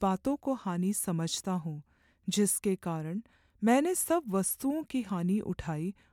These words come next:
और उन्हें कूड़ा समझता हूँ, ताकि मैं मसीह को प्राप्त करूँ और उसमें पाया जाऊँ,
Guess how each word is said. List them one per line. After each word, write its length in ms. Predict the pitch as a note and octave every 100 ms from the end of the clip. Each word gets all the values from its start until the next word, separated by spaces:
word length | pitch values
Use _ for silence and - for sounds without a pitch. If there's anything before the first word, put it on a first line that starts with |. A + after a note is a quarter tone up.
| _ -
और 120 | B3+
उन्हें 380 | C#4 C#4 C#4+ F4 -
कूड़ा 360 | - G3+ G3+
समझता 580 | A3+ - F3 E3+ - -
हूँ, 320 | F3 D#3 D3+ D3 _ _ _ _ -
ताकि 440 | E3+ - F3 F#3 _ _ _ A3+
मैं 140 | C4+
मसीह 440 | C4 A3+ G#3+ E4+
को 200 | E4+ D4
प्राप्त 460 | C#4+ - F#3 F3+ -
करूँ 380 | - D#3 D3 D3 - -
और 200 | - C4 -
उसमें 420 | F4+ - F#4 F#4+
पाया 440 | - G3+ F#3 G#3+
जाऊँ, 420 | A3+ G3 E3 D3+